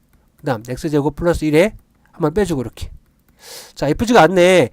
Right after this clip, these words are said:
X에 대해 정리하자. 이 차, 그 다음 일 차. 상수 적고 이렇게 바꿔서.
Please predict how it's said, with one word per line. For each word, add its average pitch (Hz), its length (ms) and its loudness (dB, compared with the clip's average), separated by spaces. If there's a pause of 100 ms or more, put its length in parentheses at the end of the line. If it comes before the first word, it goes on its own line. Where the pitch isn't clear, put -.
(180)
X에 175 380 0
대해 160 220 2
정리하자. 151 540 0 (120)
이 165 120 -8
차, 233 360 4 (160)
그 - 60 -20
다음 - 160 -2
일 220 160 2
차. - 220 -6 (460)
상수 196 280 -6
적고 143 220 -6
이렇게 - 200 -12
바꿔서. - 420 -4